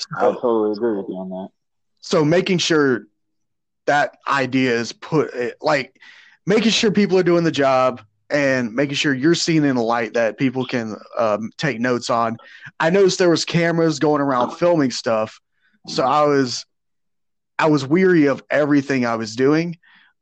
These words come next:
Speaker 2: but also I did, I did have one problem. I talk too much, uh, when it comes to videos.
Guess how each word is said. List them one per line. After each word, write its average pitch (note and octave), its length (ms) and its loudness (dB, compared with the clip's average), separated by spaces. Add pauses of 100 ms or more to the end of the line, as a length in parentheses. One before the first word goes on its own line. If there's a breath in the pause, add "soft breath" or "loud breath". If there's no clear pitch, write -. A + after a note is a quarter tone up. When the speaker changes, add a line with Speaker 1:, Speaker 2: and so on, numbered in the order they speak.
(140)
Speaker 2:
but D3 220 2
also C3+ 460 2
I B2+ 140 8
did, C#3 180 2 (240)
I C#3 80 -4
did B3 160 4
have A3 240 4
one F#3 220 2
problem. G2 420 -4 (640)
I B2+ 120 -2
talk F3+ 380 0
too D#3+ 240 0
much, C#3+ 680 -2 (600)
uh, A2+ 380 0
when B2 180 -4
it A2+ 120 -2
comes B2+ 340 -4
to A#2+ 340 0
videos. A3 680 0